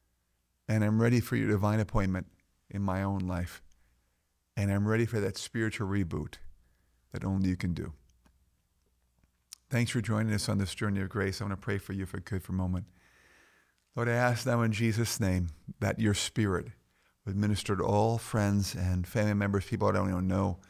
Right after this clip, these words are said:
people who will see this in the days to come, weeks to come, years to come. But I pray, Lord, wherever they are, let them know you're not ever far from them,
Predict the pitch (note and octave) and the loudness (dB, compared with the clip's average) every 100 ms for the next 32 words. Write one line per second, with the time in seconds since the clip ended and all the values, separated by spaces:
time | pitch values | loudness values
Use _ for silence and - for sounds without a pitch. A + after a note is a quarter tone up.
0 | - B2 G#2 G2 F2+ - G#2+ G2+ F2+ - | -6 -2 0 0 0 0 2 2 -2 -8
1 | _ - - - - - G2+ F#2+ G#2+ A2 | _ -20 -20 -20 -20 -4 0 4 4 4
2 | A2+ A#2 G#2+ G#2 G#2 - - G#2 G2+ G2+ | 0 0 2 4 2 0 0 2 4 4
3 | G2 - - F2 E2+ D#2+ _ _ _ _ | 2 -4 -4 -2 -4 -8 _ _ _ _
4 | _ - G2+ G2+ - A2 G#2+ G#2 G2+ G#2 | _ -8 -6 -4 -2 0 2 2 0 0
5 | A2 A2 F#2 E2 F2 F2+ G2+ G#2 G2+ G2 | 0 0 0 -2 -4 -4 -4 0 0 2
6 | F2 F2 F2+ _ - - _ - G2 G2 | 0 -2 -8 _ -20 -20 _ -8 -2 0
7 | G2 - _ _ _ _ - A#2 F#2+ D#2+ | 0 -2 _ _ _ _ 0 2 2 -2
8 | F2 - _ _ - - G2 F#2+ - G2+ | -6 -12 _ _ -18 0 2 2 0 -2
9 | G2 G#2+ | 0 -2